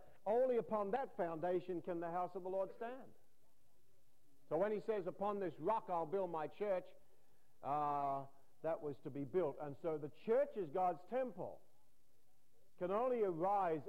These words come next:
out of the foundation of three days and three nights, Calvary, and the sacrifice of an only begotten Son. So Mount Moriah becomes the foundation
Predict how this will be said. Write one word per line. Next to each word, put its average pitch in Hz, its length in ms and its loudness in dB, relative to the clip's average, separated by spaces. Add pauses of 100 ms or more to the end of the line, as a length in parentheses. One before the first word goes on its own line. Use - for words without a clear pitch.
out 202 280 4
of 160 100 -4
the 151 160 -4
foundation 185 640 0
of 127 100 -8 (100)
three 202 180 0
days 185 320 2
and 160 140 -6
three 175 160 -2
nights, 180 400 -2
Calvary, 180 500 -2 (500)
and 127 140 -8
the 131 60 -8
sacrifice 160 640 -2
of 139 80 -4
an 143 100 -2
only 160 200 -2
begotten 147 440 -4
Son. 123 220 -6 (760)
So 151 340 4
Mount 214 380 2
Moriah 220 400 4
becomes 185 460 -2
the 160 80 -2
foundation 196 840 0